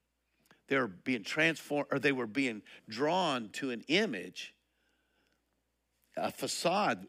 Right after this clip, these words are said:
is what they were seeing. And what did he say? "You gotta drink my blood, eat, eat my flesh and drink my blood." And boy,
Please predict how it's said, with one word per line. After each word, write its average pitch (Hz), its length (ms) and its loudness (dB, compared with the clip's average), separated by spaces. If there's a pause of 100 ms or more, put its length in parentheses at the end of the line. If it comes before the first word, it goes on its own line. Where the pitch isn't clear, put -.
is 110 120 -8
what 110 180 -6
they 165 160 4
were 131 140 -6
seeing. - 400 -6 (480)
And 117 120 0
what 151 140 2
did 139 120 4
he 175 120 4
say? 170 460 2 (920)
"You - 80 -4
gotta 120 160 4
drink 139 260 2
my 131 120 4
blood, 156 500 2 (1080)
eat, 156 240 0
eat 151 200 0
my 151 160 4
flesh 170 340 2
and 135 100 -2
drink 160 200 2
my 151 100 6
blood." 170 340 4
And 143 160 -2
boy, 127 800 4